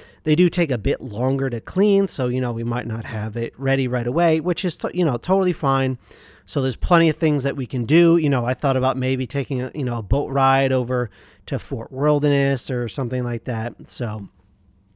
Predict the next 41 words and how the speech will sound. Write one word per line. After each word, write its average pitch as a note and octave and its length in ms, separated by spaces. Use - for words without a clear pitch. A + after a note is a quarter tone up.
we'll C3 140
have B2 240
to B2 100
figure A2+ 460
that A#2+ 220
out. A#2+ 260
But, B2 220
you D3+ 80
know, A2+ 240
plenty E3+ 240
of D#3 80
free D3 160
time C3 280
in C3 60
the B2 120
afternoon. A#2 680
And D3+ 160
then, D3+ 380
you F#3+ 80
know, F3 100
hopefully A3 360
by, G3+ 200
like, F#3+ 240
two G#3 420
thirty-ish, F#3+ 640
you F3 100
know, D#3+ 120
my D#3 80
sister, D#3+ 800
you C#3 260
know, C#3 140
will C3 360
arrive C#3 720
to D3 840
the C#3 80
Grand C3+ 300
Floridian. D#3 680
We'll B2+ 120
meet C3+ 180
her B2 140
there. C#3 480